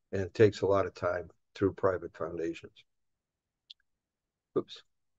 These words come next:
If you're going to apply to private foundations, you need a cover letter,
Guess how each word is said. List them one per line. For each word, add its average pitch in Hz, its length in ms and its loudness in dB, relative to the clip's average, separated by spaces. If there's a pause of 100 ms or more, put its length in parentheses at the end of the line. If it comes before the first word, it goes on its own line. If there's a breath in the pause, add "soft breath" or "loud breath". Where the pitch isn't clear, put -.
(3500)
If 117 280 8
you're 151 200 12
going 147 240 12
to 123 180 12 (200)
apply 139 840 10
to 135 80 12
private 123 460 10
foundations, 113 800 6
you 107 100 4
need 110 200 12
a 98 40 4
cover 117 380 10
letter, 123 420 10